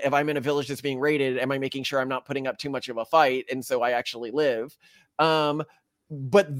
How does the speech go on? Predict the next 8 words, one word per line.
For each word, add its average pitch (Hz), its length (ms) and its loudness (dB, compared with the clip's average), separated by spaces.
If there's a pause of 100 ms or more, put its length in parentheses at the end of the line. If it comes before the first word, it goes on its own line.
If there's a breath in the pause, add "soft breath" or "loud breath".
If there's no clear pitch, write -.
(220)
that 233 360 6 (180)
sexual 196 580 2
optimization 151 760 2
is 131 140 -6
completely 185 500 -4
different 165 400 0
from 143 220 2
a, 131 260 2